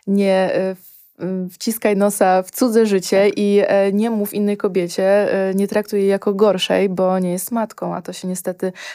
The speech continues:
Speaker 1: zdarza. Kobiety kobietom, prawda?
Speaker 2: Mm,
Speaker 1: Tak
Speaker 2: no,
Speaker 1: to często
Speaker 2: niestety.
Speaker 1: jest.
Speaker 2: Niestety.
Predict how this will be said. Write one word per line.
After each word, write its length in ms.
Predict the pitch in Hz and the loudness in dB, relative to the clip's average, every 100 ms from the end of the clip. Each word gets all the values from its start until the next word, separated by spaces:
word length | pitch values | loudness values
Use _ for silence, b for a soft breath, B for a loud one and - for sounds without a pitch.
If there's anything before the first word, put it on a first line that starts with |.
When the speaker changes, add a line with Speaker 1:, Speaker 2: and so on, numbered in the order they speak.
| - | -8
Speaker 1:
zdarza. 320 | 185 196 180 | 0 0 0
Kobiety 340 | 214 247 330 | 0 -2 -2
kobietom, 460 | 370 294 415 - 175 | -2 0 0 0 -4
prawda? 400 | - 165 196 339 | -6 -4 -2 -2
Speaker 2:
Mm, 560 | 202 190 185 185 185 185 - _ _ 233 202 | -2 -4 -4 -6 -6 -10 -16 _ _ -4 -2
Speaker 1:
Tak 120 | 180 | 0
Speaker 2:
no, 60 | |
Speaker 1:
to 60 | 277 | 0
często 360 | 202 269 - 247 | -2 -2 0 0
Speaker 2:
niestety. 60 | 262 | 2
Speaker 1:
jest. 380 | 202 - - - _ _ 294 - | 0 -6 -16 -20 _ _ _ -18
Speaker 2:
Niestety. 640 | 220 202 190 - 190 - | -12 -10 -12 -16 -18 -18